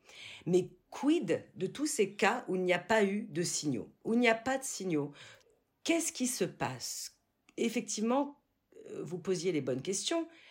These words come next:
Est-ce qu'en allant regarder, euh, bon, bah, Étienne, sa mère est morte assez, hein, de façon prématurée, euh, il a eu des échecs, euh, dans ses études. Mais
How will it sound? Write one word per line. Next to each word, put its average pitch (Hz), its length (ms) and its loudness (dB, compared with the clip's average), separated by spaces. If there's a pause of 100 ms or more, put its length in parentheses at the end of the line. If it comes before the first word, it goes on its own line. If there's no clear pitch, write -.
(160)
Est-ce 262 260 6
qu'en 226 280 4
allant 220 240 4
regarder, 202 800 2 (280)
euh, 180 300 6
bon, 165 240 2
bah, 170 240 4
Étienne, 202 360 -2
sa 196 180 -4
mère 185 200 0
est 175 60 0
morte 170 280 -2
assez, 165 500 -2
hein, 160 120 -4
de 147 140 -8
façon 175 240 -2
prématurée, 196 880 0 (380)
euh, 175 380 6
il 190 140 -2
a 165 100 2
eu 185 140 0
des 180 420 2
échecs, 196 520 2
euh, 156 260 4
dans 156 140 0
ses 202 260 0
études. 196 400 -4 (640)
Mais 254 300 4